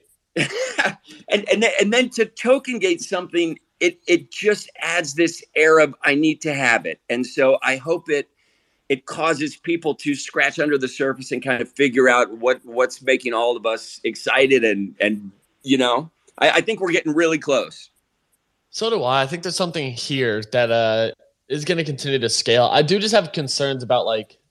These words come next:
Speaker 2: the CloneX side of things because Dot Swoosh is its own entity entirely. Like, we haven't really seen much of an overlap, if any at all, between the two.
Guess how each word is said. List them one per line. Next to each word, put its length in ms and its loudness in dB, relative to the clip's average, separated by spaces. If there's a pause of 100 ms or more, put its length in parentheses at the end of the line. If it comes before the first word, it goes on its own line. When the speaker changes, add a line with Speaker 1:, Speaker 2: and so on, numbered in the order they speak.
(120)
Speaker 2:
the 200 -6
CloneX 520 0
side 180 0
of 140 -2
things 300 0
because 180 -6
Dot 240 2
Swoosh 260 -6
is 100 -10
its 160 -10
own 160 0
entity 380 -2
entirely. 540 -2
Like, 140 -2
we 60 -4
haven't 140 -4
really 140 0
seen 180 -6
much 140 -2
of 60 -20
an 60 -8
overlap, 380 4
if 80 -16 (100)
any 200 -4
at 80 0
all, 120 4
between 260 -8
the 60 -18
two. 260 -4